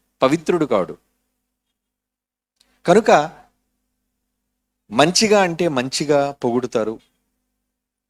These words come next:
తేడాగా అనిపిస్తే కించపరిచి అవమానిస్తారు. అది ఈ మానవాళి శైలి, దుస్థితి,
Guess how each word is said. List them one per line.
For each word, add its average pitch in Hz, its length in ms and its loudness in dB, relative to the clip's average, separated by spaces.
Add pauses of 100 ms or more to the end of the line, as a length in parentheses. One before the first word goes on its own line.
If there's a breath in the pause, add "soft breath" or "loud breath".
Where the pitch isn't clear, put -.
తేడాగా 131 680 0 (200)
అనిపిస్తే 120 540 -4 (800)
కించపరిచి 135 580 -4
అవమానిస్తారు. 98 720 -2 (180)
అది 101 240 -4 (680)
ఈ 110 100 -2
మానవాళి 101 960 -2 (160)
శైలి, 104 480 -2
దుస్థితి, 92 540 -10